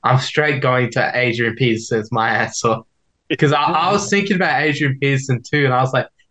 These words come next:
damn, he's not in the league, so I was just gonna think of someone random like Tyler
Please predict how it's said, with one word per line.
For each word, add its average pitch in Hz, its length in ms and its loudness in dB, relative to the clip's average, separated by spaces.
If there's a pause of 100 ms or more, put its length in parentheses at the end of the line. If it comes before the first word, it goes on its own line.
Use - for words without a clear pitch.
damn, 196 200 4
he's 180 140 2
not 208 140 2
in 220 80 4
the 196 120 4
league, 147 360 2
so 143 120 -2
I 147 60 2
was 143 80 2
just 151 160 -2
gonna 143 320 2
think 139 200 2
of 131 80 4
someone 131 300 2
random 117 340 0
like 104 200 -2
Tyler 117 300 0